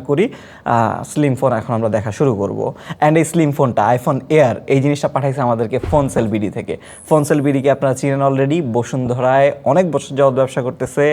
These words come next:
স্মার্টফোনের ব্যাপারে অনেক লয়াল কাস্টমার তাদের কাছে আছে, আপনারা অনেকে কিনেছেন। So আপনারা iPhone Air কিনতে পারবেন ফোন সেল বিডি থেকে। So iPhone Air-টা পাবেন আপনি এখন দেড়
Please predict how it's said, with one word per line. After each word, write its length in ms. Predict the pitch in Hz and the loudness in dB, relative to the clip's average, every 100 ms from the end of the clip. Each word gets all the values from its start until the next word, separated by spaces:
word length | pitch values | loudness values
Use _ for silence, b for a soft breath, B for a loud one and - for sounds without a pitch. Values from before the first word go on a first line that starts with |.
| 143 - | 0 -2
স্মার্টফোনের 540 | 117 113 - 120 120 | -4 -4 -4 -4 -2
ব্যাপারে 300 | 117 123 117 120 B B - | 0 0 0 0 B B -10
অনেক 140 | 127 127 123 | -6 -2 2
লয়াল 160 | 120 117 | 2 0
কাস্টমার 320 | 117 120 117 | -4 -4 -4
তাদের 160 | 117 117 | -2 -2
কাছে 160 | 117 - 113 | -2 -2 -4
আছে, 140 | - 160 | -2 -4
আপনারা 200 | - 123 113 | 0 0 0
অনেকে 200 | 113 117 - | -2 -8 -4
কিনেছেন। 400 | 131 135 196 254 B B B | -2 0 0 -2 B B B
So 60 | - 127 | 2 2
আপনারা 220 | - 131 113 117 | 4 2 4 2
iPhone 220 | 143 123 - 147 | 0 -4 0 4
Air 120 | 143 143 | 4 2
কিনতে 160 | 135 135 | -2 2
পারবেন 300 | 120 123 123 117 | 2 0 -2 -4
ফোন 140 | 135 127 | -2 0
সেল 140 | 123 147 139 | 0 0 0
বিডি 160 | 147 147 | -2 -2
থেকে। 180 | 147 190 262 - | -2 -4 -6 -4
So 60 | - - - 190 | 0 2 4 4
iPhone 220 | 196 247 | 4 4
Air-টা 200 | 233 226 226 | 4 4 4
পাবেন 180 | 208 208 196 | 4 4 2
আপনি 160 | 190 202 143 | 0 2 2
এখন 160 | - 180 127 | 2 0 4
দেড় 180 | 147 | 4